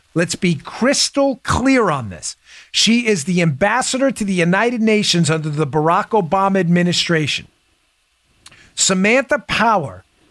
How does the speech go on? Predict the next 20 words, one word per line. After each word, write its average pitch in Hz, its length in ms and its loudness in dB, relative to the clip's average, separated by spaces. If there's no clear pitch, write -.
has 180 320 -2
no 269 640 4
intelligence 214 840 0
or 165 140 2
law 185 260 2
enforcement 190 560 0
role 175 180 2
at 175 60 2
all. 160 100 2
She - 160 -4
is 185 180 2
a 185 100 0
diplomat. 156 680 -2
Her 254 340 2
name, 233 480 4
ladies 160 400 2
and 151 80 2
gentlemen, 156 420 2
was 143 300 0
used 175 640 0